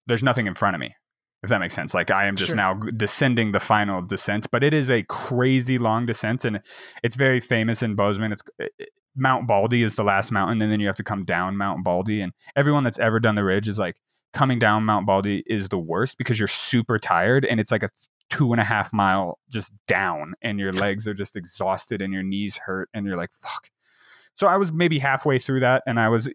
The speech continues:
Speaker 1: I was doing okay. I was, again, tired, and things were starting to hurt,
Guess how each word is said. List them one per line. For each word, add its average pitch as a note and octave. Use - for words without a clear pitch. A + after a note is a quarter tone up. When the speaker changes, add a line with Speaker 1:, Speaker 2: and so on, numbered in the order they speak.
Speaker 1:
I B2+
was G3
doing F3+
okay. B2
I G#2
was, G#2+
again, A2+
tired, A2+
and G2
things A#2+
were A2
starting G#2
to F2+
hurt, G2+